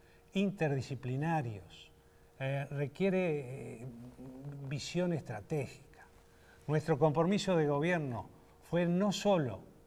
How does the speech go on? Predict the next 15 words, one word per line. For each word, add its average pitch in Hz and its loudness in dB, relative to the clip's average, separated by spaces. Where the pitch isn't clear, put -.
aumentar 143 2
el 135 0
stock 131 -2
de 123 0
viviendas 127 0
como 120 -4
lo 127 -2
hemos 131 -4
hecho 127 -4
de 117 -4
dos 113 -6
mil 120 -4
quince 131 -6
a 123 -4
do-, 113 -6